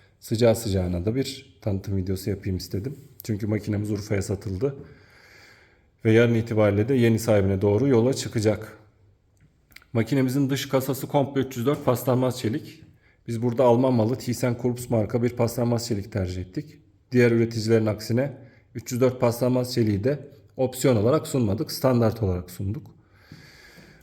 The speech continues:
Makinemizin dışı böyle. Dört taraftan da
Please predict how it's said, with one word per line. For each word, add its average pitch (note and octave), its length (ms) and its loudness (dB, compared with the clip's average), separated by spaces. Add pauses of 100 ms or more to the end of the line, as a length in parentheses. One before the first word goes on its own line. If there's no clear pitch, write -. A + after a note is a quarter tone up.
Makinemizin D#3+ 600 2 (340)
dışı D#3+ 340 0 (440)
böyle. B2+ 400 4 (2250)
Dört D#3+ 240 2
taraftan A#2+ 520 4
da C#3 140 0